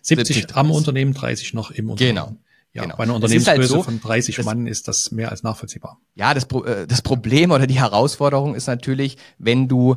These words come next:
Speaker 2: äh, zeitgleich für einen Bereich Fachkraft bist, ne?
Speaker 1: Mhm, mhm.
Speaker 2: So. Und im Bereich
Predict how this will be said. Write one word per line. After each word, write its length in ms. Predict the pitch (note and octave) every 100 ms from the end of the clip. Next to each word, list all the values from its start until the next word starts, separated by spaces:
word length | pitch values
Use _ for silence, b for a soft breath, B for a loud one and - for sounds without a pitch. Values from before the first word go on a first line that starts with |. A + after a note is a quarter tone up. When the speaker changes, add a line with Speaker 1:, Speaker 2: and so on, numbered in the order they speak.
| B B B
Speaker 2:
äh, 300 | G#2+ G#2+ G#2+ -
zeitgleich 680 | - B2+ - C3 C3 C3+
für 240 | - B2 -
einen 320 | G2 C3+ C#3
Bereich 440 | A#2 F#2+ G#2 B2
Fachkraft 640 | - D3+ - - E2 - -
bist, 360 | - - - _ _
ne? 200 | - A#2 G#2 C3+ - -
Speaker 1:
Mhm, 80 |
mhm. 40 | G2
Speaker 2:
So. 200 | F#2+ D2+ B B B
Und 140 | A#2
im 100 | A2+
Bereich 400 | G#2+ G2+ A2 -